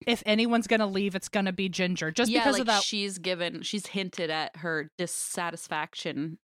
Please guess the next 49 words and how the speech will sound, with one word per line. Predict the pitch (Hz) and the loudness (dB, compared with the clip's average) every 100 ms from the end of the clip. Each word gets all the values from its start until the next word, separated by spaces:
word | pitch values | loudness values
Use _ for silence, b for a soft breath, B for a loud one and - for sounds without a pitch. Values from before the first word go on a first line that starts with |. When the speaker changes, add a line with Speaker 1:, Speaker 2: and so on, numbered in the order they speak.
| _ _ - | _ _ -6
Speaker 1:
So | - 247 | 2 4
then | 220 240 | 4 4
there | 277 | 4
was | 262 240 | 2 2
this | 226 | -2
website | - 220 - 208 185 | 0 0 2 -2 0
that | 185 | -4
came | - 185 180 | -2 -2 0
out | 170 | 0
a | 180 | 0
long | 190 202 220 247 | 0 4 4 4
time | - 196 190 | 0 -2 -2
ago | 185 165 160 170 | -2 -2 0 0
and | 262 190 | 0 0
is | 185 190 | 0 -2
Speaker 2:
<gasps> | - 226 | -2 -2
Speaker 1:
still | - 302 277 | 0 2 4
often | 202 196 - 185 | 4 2 0 -2
mentioned | 180 190 185 | -2 -2 -2
called | 196 185 | -2 -2
free | - 240 233 | -4 0 2
ginger | 190 196 196 185 | 2 2 2 2
dot | 175 175 208 | 2 0 0
com. | - 320 403 | 4 6 6
<laughs> | |
Speaker 2:
Oh | 349 381 392 | 6 4 4
my | - 392 392 | 2 2 0
God, | 415 339 285 | 0 0 0
does | 403 | 2
this | 453 494 | 2 0
still | - 277 277 | -2 0 0
exist? | 302 294 220 226 285 | 0 -2 0 0 0
I'm | 226 | -2
going | 220 202 180 | -2 -2 0
right | 160 147 | -2 -2
now. | 151 156 180 226 | -2 -2 -2 0
Speaker 1:
It | 269 247 | 2 4
does | 240 247 | 4 4
it? | 427 | 2
I | 233 233 | 4 2
think | 339 285 | 2 2
it | 202 | 2
might | 202 202 | 0 0
still. | - 180 202 269 _ _ _ _ _ _ _ _ | -2 0 0 -2 _ _ _ _ _ _ _ _
Does | 220 254 | 0 2
it? | 349 - _ _ _ _ | 0 -2 _ _ _ _
Speaker 2:
Let | 196 | -2
me | 175 | -2
see. | - 165 | -4 -6